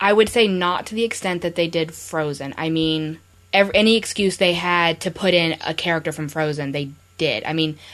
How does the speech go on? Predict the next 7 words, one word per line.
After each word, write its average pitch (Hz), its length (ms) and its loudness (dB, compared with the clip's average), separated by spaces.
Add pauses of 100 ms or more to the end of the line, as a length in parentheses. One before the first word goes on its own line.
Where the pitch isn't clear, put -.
(180)
the 185 100 2
parents, 160 680 -2
the, 170 480 2 (320)
the 190 100 2
songs, 156 640 0
the 170 120 0
bridge, 156 720 0